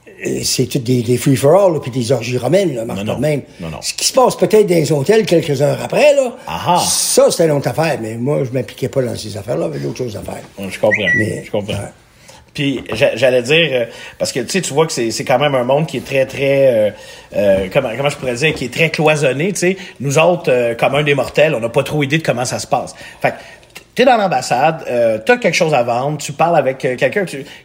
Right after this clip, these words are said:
Speaker 2: est-ce qu'automatiquement l'attaché militaire, euh, t'est présenté ? Comment, qui, est-ce que t'as un fixeur qui te, qui te présente du monde ou c'est
Speaker 1: Ben
Speaker 2: toi le
Speaker 1: oui,
Speaker 2: fixeur ?
Speaker 1: c'est, non, c'est, c'est, ben ça dépend.
Speaker 2: Ouais.
Speaker 1: Ça dépend, c'est sûr. Ça dépend s'il y a quelqu'un,
Speaker 2: Ouais.
Speaker 1: euh, qui a un intérêt en particulier
Speaker 2: Ouais.
Speaker 1: à vendre, euh,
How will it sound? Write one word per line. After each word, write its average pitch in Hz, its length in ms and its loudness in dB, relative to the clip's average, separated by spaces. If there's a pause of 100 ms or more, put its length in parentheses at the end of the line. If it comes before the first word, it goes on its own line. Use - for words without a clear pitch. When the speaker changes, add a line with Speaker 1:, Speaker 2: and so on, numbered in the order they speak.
Speaker 2:
est-ce - 300 -2
qu'automatiquement 226 480 2
l'attaché 160 420 0
militaire, 147 580 4
euh, 113 360 2
t'est 156 160 0
présenté ? 139 580 -2
Comment, 214 220 0
qui, 170 140 -8 (120)
est-ce 151 140 -2
que 175 80 0
t'as 180 180 4
un 151 80 2
fixeur 320 540 -4
qui 202 80 -10
te, 185 160 0
qui 175 80 -6
te - 80 -10
présente 190 320 4
du 180 40 0
monde 254 260 -2
ou - 20 -2
c'est - 140 -4
Speaker 1:
Ben 175 100 6
Speaker 2:
toi 220 80 6
le 180 80 2
Speaker 1:
oui, 143 80 2
Speaker 2:
fixeur ? 202 280 -2
Speaker 1:
c'est, 127 60 -8
non, - 300 0
c'est, 110 240 -8
c'est, - 200 -8
ben 117 120 0
ça 113 100 -4
dépend. 180 300 0 (100)
Speaker 2:
Ouais. 120 140 0 (280)
Speaker 1:
Ça 110 140 -8
dépend, 151 300 0
c'est - 180 -8
sûr. 185 260 -4
Ça 120 120 -4
dépend 139 240 0
s'il 143 160 0
y - 20 0
a - 20 0
quelqu'un, 143 320 0
Speaker 2:
Ouais. 135 140 2
Speaker 1:
euh, 113 120 -4 (120)
qui 123 260 -4
a 117 120 0 (520)
un 120 140 -2
intérêt 117 320 -4
en 104 60 -6
particulier 160 680 -4 (260)
Speaker 2:
Ouais. - 140 -8
Speaker 1:
à 120 160 0
vendre, 156 400 4
euh, 131 240 2